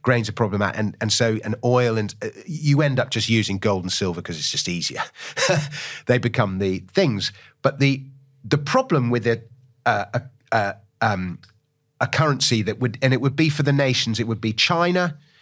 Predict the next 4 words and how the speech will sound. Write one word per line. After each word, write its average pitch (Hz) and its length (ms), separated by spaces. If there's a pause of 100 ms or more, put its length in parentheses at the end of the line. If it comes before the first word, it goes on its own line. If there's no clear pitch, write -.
(340)
India, 139 560 (340)
Russia, 143 600 (840)
uh, 90 840 (640)
Kyrgyzstan, 139 1160